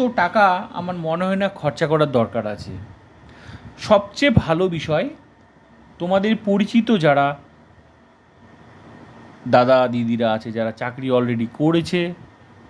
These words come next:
বা করছে, তাদের কাছে শুনে নিলেই হয়ে যায় যে এমন কী বিষয় আছে যে ইন্টারভিউ বোর্ডে,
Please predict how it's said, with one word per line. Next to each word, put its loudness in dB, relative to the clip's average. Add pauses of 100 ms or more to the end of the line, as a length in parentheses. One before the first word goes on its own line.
বা -8
করছে, 0 (540)
তাদের 0
কাছে -2
শুনে -2
নিলেই 2
হয়ে -2
যায় -2 (440)
যে -2
এমন 4 (100)
কী 4
বিষয় 2
আছে 0 (360)
যে -10
ইন্টারভিউ -4
বোর্ডে, 0